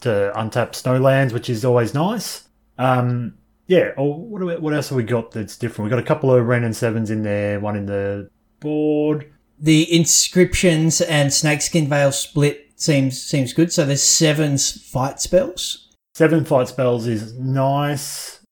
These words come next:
Speaker 1: That Inscription of Abund-, is Inscription of Abundance, that's what it's called, isn't it?
Speaker 2: Yeah, yep. That's a really
Speaker 1: I
Speaker 2: versatile card, that one.
Speaker 1: I love that card.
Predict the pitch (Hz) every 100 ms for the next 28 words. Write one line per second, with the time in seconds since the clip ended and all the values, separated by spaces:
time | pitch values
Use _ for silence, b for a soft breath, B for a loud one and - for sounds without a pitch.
0 | _ _ 165 190 - 175 - 135 104 92
1 | 107 117 120 143 151 139 226 - 196 -
2 | 180 147 135 180 254 - 190 - 80 -
3 | 135 165 156 151 131 131 123 117 135 131
4 | - 165 185 220 180 180 175 170 131 135
5 | 120 127 120 123 117 123 151 139 139 131
6 | 123 120 123 120 113 - - 101 87 87